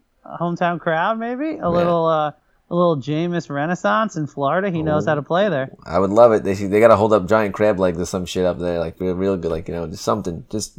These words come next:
Speaker 2: break, I don't know, something really funny and fuck with 'em. But, uh, but love,
Speaker 1: Yeah,
Speaker 2: but love,
Speaker 1: but
Speaker 2: but, but in a loving way, in a loving way.
Speaker 1: LASIK Jameis is one of the.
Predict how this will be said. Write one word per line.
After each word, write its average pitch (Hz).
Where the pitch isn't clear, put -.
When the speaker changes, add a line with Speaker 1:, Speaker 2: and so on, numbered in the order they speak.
Speaker 2:
break, 117
I 117
don't 117
know, 101
something 117
really 107
funny 95
and 85
fuck 90
with 80
'em. 76
But, 87
uh, 82
but 117
love, 127
Speaker 1:
Yeah, 135
Speaker 2:
but 143
love, 151
Speaker 1:
but -
Speaker 2:
but, -
but 147
in 160
a 147
loving 113
way, 65
in -
a 107
loving 101
way. 55
Speaker 1:
LASIK 262
Jameis 202
is 156
one 160
of 139
the. 135